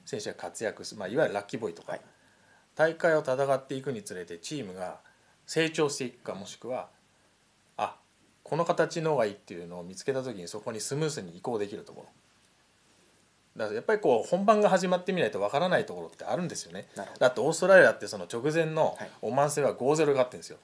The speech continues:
Speaker 2: なるほど。
Speaker 1: で、僕も見ましたけども、
Speaker 2: はい。
Speaker 1: 確かに思うようにできてました。だからそれは、
Speaker 2: まあ、自分たちが。
Speaker 1: そう、それはでも見比べてみたら相手の守備のやっぱり、
Speaker 2: はい。うん。
Speaker 1: まあ、統制の具合とか、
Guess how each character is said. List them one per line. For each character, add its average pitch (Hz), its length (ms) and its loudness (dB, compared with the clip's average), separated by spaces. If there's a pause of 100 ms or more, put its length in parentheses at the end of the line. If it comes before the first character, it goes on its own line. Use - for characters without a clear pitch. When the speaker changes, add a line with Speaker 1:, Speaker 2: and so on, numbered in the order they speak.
(240)
Speaker 2:
な 95 80 -16
る - 80 -20
ほ - 0 -
ど。 - 80 -16
Speaker 1:
で、 113 60 -4
僕 135 80 -4
も 165 120 2
見 123 140 -4
ま 185 100 2
し - 80 -6
た 120 120 2
け 90 80 -12
ど 87 100 -12
も、 85 60 -10
Speaker 2:
は 87 100 -8
い。 - 40 -18 (420)
Speaker 1:
確 226 200 6
か 123 120 2
に 107 240 -8 (260)
思 147 180 0
う 214 60 8
よ 143 60 4
う - 20 0
に 87 80 -8
で 123 100 -8
き - 80 -12
て - 80 -10
ま 87 120 -14
し - 60 -18
た。 - 40 -20
だ - 80 -20
か - 60 -20 (640)
ら 110 80 -8
そ 160 80 4
れ - 0 -
は、 - 40 6
Speaker 2:
ま 202 40 8
あ、 196 60 8
自 - 20 -4
分 123 100 0
た - 80 -2
ち - 120 -6
が。 - 80 -4
Speaker 1:
そ 143 100 6
う、 - 60 -2
そ 160 80 -4
れ 190 80 4
は 214 40 6
で 202 60 4
も 135 80 4
見 143 120 -2
比 - 20 -14 (180)
べ 214 100 8
て 208 120 4
み 208 100 2
た 196 120 6
ら 131 100 10
相 143 160 6
手 180 100 -2
の 175 60 0
守 170 120 -2
備 175 200 -2
の 113 60 0
や 98 40 0
っ 95 60 -8
ぱ 107 160 -6
り、 104 80 -10
Speaker 2:
は 117 60 -14
い。 - 40 -20 (520)
う - 20 -16
ん。 120 40 -8
Speaker 1:
ま 113 60 2
あ、 - 60 -2
統 117 200 -4
制 123 140 -2
の 110 120 -4
具 101 120 0
合 92 60 0
と - 140 -14
か、 85 200 -12